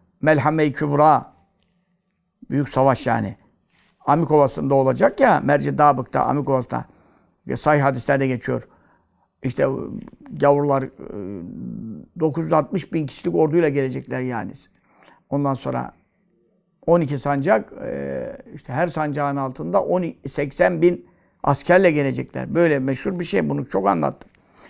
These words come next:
İşte orada İstanbul'dan, İstanbul hükümetinde o zaman demek ki böyle Ankara, Ankara şu andaki gibi bir durumlar olmaz ahir zaman.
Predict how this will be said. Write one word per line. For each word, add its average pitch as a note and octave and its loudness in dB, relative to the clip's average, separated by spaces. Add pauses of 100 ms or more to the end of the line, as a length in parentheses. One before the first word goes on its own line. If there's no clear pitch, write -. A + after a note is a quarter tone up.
(200)
İşte - -8 (280)
orada A3 4 (400)
İstanbul'dan, G3 2
İstanbul G3 0
hükümetinde D3 -4
o C#3+ -6
zaman C#3 -6
demek D2+ -6
ki - -10
böyle D2 -2
Ankara, - -4
Ankara C#3 -8
şu - -8
andaki C#3+ -8
gibi C#3 -6
bir - -14
durumlar - -8
olmaz - -4
ahir - -2
zaman. G#3+ -6